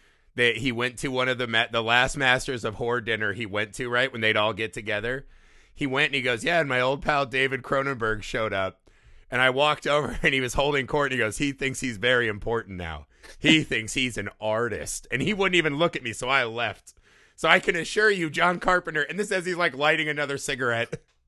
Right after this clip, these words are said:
<laughs> I do not think John Carpenter holds a lot of pretension about who he was, which to your point is incredible, 'cause I, I, you know, Wes Craven and all them, I also love their shit,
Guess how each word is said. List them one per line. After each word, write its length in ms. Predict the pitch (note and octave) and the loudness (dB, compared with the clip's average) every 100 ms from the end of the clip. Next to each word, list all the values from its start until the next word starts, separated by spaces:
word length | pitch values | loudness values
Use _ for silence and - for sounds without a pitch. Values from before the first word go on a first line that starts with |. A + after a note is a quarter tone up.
| - | -20
<laughs> 380 | - D#3+ - - | -18 -18 -6 -4
I 80 | - | 4
do 380 | B3+ B3+ C4 B3+ | 6 8 4 4
not 220 | A3+ A#3+ | 6 6
think 200 | G#3+ F#3+ F#3+ | 4 -4 0
John 240 | F3 E3 | 0 0
Carpenter 640 | D#3+ E3 D#3+ D3 C#3+ B2+ - _ _ - | 0 0 0 -2 0 -2 -6 _ _ 0
holds 300 | F3 F3 D3+ | 2 2 0
a 60 | |
lot 260 | C#3+ D3 C#3+ | 2 4 4
of 100 | C3+ | 0
pretension 840 | C3+ A#2 C#3+ B2+ - A2 G2 F2+ E2+ _ _ _ _ _ _ _ - | -4 -4 -4 -6 -6 -6 -6 -8 -14 _ _ _ _ _ _ _ -4
about 320 | C#3 D#3+ D3 | 4 4 4
who 140 | E3+ | 2
he 60 | E3+ | 0
was, 280 | F3+ B3+ D3+ | 2 0 0
which 180 | D#3 - | -6 -8
to 80 | G#3+ | -4
your 120 | F#3 | -4
point 300 | G#3 C4 A3 | 0 0 0
is 100 | D#3 | -4
incredible, 520 | D#3 G3 G#3 D#3 A#2+ | -4 0 0 0 -2
'cause 160 | A2 B2+ | -4 0
I, 160 | C#3+ C#3 _ _ _ _ _ _ _ _ | 0 0 _ _ _ _ _ _ _ _
I, 220 | C3+ F3 D#3 | 6 6 4
you 120 | E3+ | -2
know, 180 | E3+ C#3+ | 2 2
Wes 260 | C3 F#3 - | 2 0 2
Craven 300 | F#3+ E3+ D#3 | 0 0 0
and 100 | D3+ | 0
all 160 | C#3 | 0
them, 180 | C3+ C3 | 0 2
I 120 | C3+ | 2
also 400 | C3 C3 C3+ C3+ | 2 0 0 -2
love 240 | A#2+ A#2 G#2+ | -2 -2 0
their 160 | G#2+ | -2
shit, 340 | F#2+ A2 F#2+ | -2 -4 -4